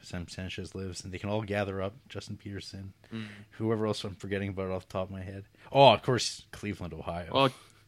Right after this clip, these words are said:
Speaker 1: Go, go, go get some, go
Speaker 2: Oh,
Speaker 1: get
Speaker 2: wow,
Speaker 1: some,
Speaker 2: of
Speaker 1: uh,
Speaker 2: course.
Speaker 1: Timbit cereal.
Speaker 2: Yeah, you get some of that, and then, uh, it's just a quick rip over to Lithuania, and, uh, George
Speaker 1: Mm.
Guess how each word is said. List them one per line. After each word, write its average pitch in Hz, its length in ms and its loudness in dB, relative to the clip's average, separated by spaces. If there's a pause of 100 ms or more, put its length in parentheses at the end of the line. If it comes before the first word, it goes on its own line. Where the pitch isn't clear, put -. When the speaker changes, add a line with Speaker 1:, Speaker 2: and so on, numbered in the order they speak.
(380)
Speaker 1:
Go, 107 160 -4
go, 117 220 0
go 117 160 -2
get 123 120 -2
some, 104 220 -6
go 95 120 -2
Speaker 2:
Oh, 104 140 6
Speaker 1:
get 110 120 2
Speaker 2:
wow, 90 100 0
Speaker 1:
some, 101 260 0
Speaker 2:
of 90 60 2
Speaker 1:
uh, 90 40 2
Speaker 2:
course. 131 140 4
Speaker 1:
Timbit 104 340 2
cereal. 104 520 0 (1400)
Speaker 2:
Yeah, 135 140 6 (140)
you 117 140 -6
get 117 120 0
some 120 120 2
of 117 80 2
that, 143 220 2
and 120 140 -2
then, 123 220 2
uh, 120 320 4
it's 120 120 0
just 139 180 0
a 127 60 0
quick 147 320 2
rip 135 300 0
over 139 200 0
to 131 60 2
Lithuania, 123 720 2
and, 127 220 2
uh, 113 120 2
George 113 320 -2
Speaker 1:
Mm. - 20 -6